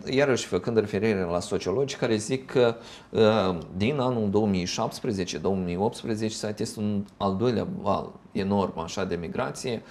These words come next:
eh, în raport cu cetățenii Republicii Moldova. Eh, vreau să, să ne spuneți, dumneavoastră, iată, în calitate de, eh, consilier al președintelui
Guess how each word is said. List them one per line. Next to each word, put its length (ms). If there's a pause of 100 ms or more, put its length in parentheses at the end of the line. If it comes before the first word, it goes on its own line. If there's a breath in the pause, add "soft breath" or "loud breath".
(260 loud breath)
eh, 100 (640)
în 140
raport 380
cu 460
cetățenii 520
Republicii 800 (100)
Moldova. 540 (360 loud breath)
Eh, 120 (260)
vreau 220
să, 580
să 160
ne 100
spuneți, 360
dumneavoastră, 380
iată, 200
în 60
calitate 500
de, 160
eh, 440
consilier 640
al 380
președintelui 640